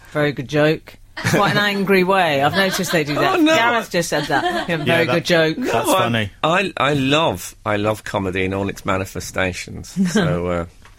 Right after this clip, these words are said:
Speaker 2: so no, I would never say that. I could tell you some people that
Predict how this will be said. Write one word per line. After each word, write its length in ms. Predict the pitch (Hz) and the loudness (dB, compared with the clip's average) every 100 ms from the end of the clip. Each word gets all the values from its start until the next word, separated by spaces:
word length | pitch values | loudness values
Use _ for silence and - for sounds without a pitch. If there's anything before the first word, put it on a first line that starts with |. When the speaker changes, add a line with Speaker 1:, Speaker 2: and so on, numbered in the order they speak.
| - - - | -18 -18 -18
Speaker 2:
so 260 | - 92 | -10 -6
no, 240 | 92 101 95 | -4 -4 -2
I 80 | 95 | -2
would 140 | 101 | -2
never 260 | 110 175 - | -4 -4 -6
say 220 | - - | -6 -8
that. 240 | - - - - - - - - - - - | -8 -10 -14 -20 -20 -20 -20 -20 -20 -12 -8
I 80 | - | -6
could 240 | 92 - | -6 -4
tell 160 | 117 95 | -4 -2
you 100 | 80 | -4
some 260 | - 104 | -4 -6
people 360 | 101 80 76 - | -6 -8 -10 -6
that 100 | 226 | -2